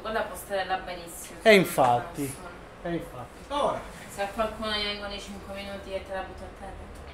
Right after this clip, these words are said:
Speaker 1: terra.
Speaker 2: Eh, qual-, qualcuno i cinque minuti non gli devono venire. Eh, a
Speaker 1: O
Speaker 2: quel
Speaker 1: qualcuno te la ruba.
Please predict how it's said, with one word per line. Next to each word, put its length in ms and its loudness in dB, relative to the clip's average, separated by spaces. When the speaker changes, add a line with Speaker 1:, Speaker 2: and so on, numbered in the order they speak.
Speaker 1:
terra. 140 2
Speaker 2:
Eh, 40 2
qual-, 180 10
qualcuno 400 10
i 60 12
cinque 260 8
minuti 260 6
non 120 8
gli 120 4
devono 280 8
venire. 540 6
Eh, 240 2
a 80 10
Speaker 1:
O 100 10
Speaker 2:
quel 140 12
Speaker 1:
qualcuno 340 2
te 80 2
la 160 8
ruba. 540 -2